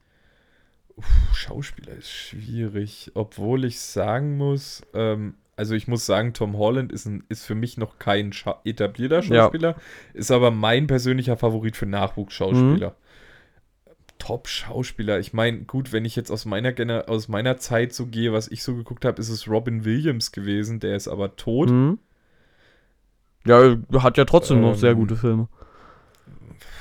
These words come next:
Speaker 1: Ich überleg grad, ich hab einen Schauspieler, den find ich fantastisch, ich komm nur grad nicht auf den Namen dazu. Ist auch noch ein relativ junger Schauspieler. Was ich auf jeden Fall sagen muss, ist der Schauspieler, äh, der Sohn von Tom Hanks.
Speaker 2: Hm?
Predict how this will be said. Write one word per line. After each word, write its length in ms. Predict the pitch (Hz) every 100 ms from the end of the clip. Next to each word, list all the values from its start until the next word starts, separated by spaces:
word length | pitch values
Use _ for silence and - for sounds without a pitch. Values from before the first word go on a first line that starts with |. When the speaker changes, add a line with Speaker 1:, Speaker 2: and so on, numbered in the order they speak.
| - - -
Speaker 1:
Ich 120 | -
überleg 360 | 107 107 120 -
grad, 240 | - 101
ich 120 | 104
hab 120 | 117 -
einen 160 | 120
Schauspieler, 520 | 143 123 127 - 110 107
den 140 | 107
find 200 | - 113
ich 100 | -
fantastisch, 540 | 107 110 123 - 98 104
ich 100 | -
komm 180 | 113
nur 120 | 117 107
grad 200 | 113 110
nicht 100 | 107
auf 100 | -
den 220 | 104 98
Namen 280 | 98 127 117
dazu. 400 | 107 - 123 - _ _ - _ _ _
Ist 100 | -
auch 120 | 123
noch 80 | 123
ein 80 | 104
relativ 360 | 101 101 101
junger 220 | 104 104 101
Schauspieler. 380 | 110 - 101
Was 140 | 107 120
ich 100 | 120
auf 120 | 113
jeden 160 | 117 131
Fall 160 | 131
sagen 280 | 113 113 117
muss, 200 | 117 -
ist 200 | 110 -
der 80 | 104
Schauspieler, 760 | - 110 120 - 117 113 107 -
äh, 160 | 101
der 120 | 101 101
Sohn 320 | 113 123 147
von 260 | - 113 - _ -
Tom 340 | - 98 107 104
Hanks. 520 | 113 127 185 - - - _ _
Speaker 2:
Hm? 320 | 123 127 170